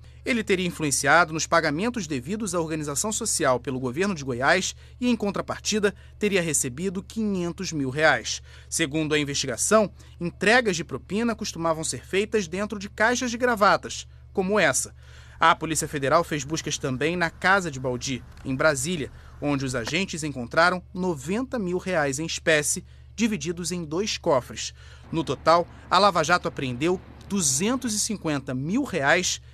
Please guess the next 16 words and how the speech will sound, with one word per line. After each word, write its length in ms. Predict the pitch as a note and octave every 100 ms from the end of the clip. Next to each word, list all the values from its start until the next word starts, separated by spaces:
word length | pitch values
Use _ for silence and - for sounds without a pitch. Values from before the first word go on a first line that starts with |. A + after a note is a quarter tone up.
| -
em 140 | - G#3+
endereços 480 | A3+ G#3+ D3+ C#3+ D3
ligados 440 | E3+ B2+ A2+ A#2+
a 100 | D3
ele. 240 | D3 G#2+ - - - - - - _
O 80 | -
Ministério 440 | D#4 C#4+ - B3 G#3
Público 360 | A3 F#3+ G3+
Federal 440 | F3 D3+ C3 C#3+ D#3+
investiga 420 | D3 D3+ F3+ E3
também 400 | - B2+ C#3+ F3
se 100 | -
Alexandre 460 | G3 F#3 E3+ D3 C#3
Baldi 440 | B2 A2+ A#2 F#3+ - - _
teve 240 | G3 F#3+
participação 1080 | F#3+ - C4+ - B3 G#3+ E3+ C#3 - F#3+ G#3+